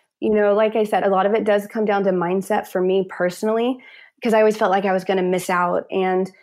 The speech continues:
again, being on a family real estate team, we do a lot of meetings and meeting with other, you know, lenders or whatever. And there was always a reason of, "Oh, I can't fast today," or, "Oh, I need to put this off." But,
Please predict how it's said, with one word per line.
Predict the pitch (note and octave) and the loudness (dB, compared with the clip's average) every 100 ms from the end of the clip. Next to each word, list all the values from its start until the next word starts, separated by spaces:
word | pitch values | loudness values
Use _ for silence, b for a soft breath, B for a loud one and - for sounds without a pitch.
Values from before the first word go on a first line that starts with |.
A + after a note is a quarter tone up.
| b b - | b b -2
again, | G3+ A3+ A3 | 2 2 2
being | G3+ G#3 | 2 2
on | |
a | G3+ | 0
family | G#3 G3 | 0 0
real | F3+ F#3+ | 2 0
estate | G#3 F3+ | 0 -4
team, | G3+ F#3 | -2 0
we | F3+ | 0
do | G3+ | 2
a | F#3+ | 2
lot | F3+ F3+ | 0 0
of | F3+ E3 - _ - | -2 -6 -14 _ -2
meetings | G#3 B3+ A#3 G3+ F3+ F3 | 0 2 2 2 0 -2
and | F3+ F3+ F#3 | -2 0 2
meeting | G3 G#3 G3+ | 2 2 0
with | F#3+ G3 | -2 -4
other, | F#3 F3+ - | -2 -2 -2
you | |
know, | F3+ E3+ | -2 -2
lenders | A#3+ C4+ A#3 G3+ F#3+ | -2 -2 -2 -2 0
or | F#3+ | 0
whatever. | G3+ A3+ A3+ G3 | 0 0 0 -2
And | F#3+ F#3+ _ _ _ _ - | -2 -8 _ _ _ _ 0
there | A3+ | 2
was | C#4 C4+ | 4 4
always | - C4+ C4 | 2 0 2
a | |
reason | A#3+ A#3 A3 | 0 0 0
of, | G3 | -2
"Oh, | G3+ | -4
I | G3 | -4
can't | - G#3+ - | -4 -6 -4
fast | F#3+ F#3+ - | -6 -8 -6
today," | F#3+ F#3 F#3 | -2 0 2
or, | F#3 F#3+ | 0 0
"Oh, | G3+ | 0
I | G#3 | 2
need | G3+ | 0
to | |
put | G3 G#3 G3+ | 0 -2 -2
this | F#3 F#3+ | -2 -2
off." | F3+ F#3 - | -2 -4 -2
But, | F#3 F3 | -2 -2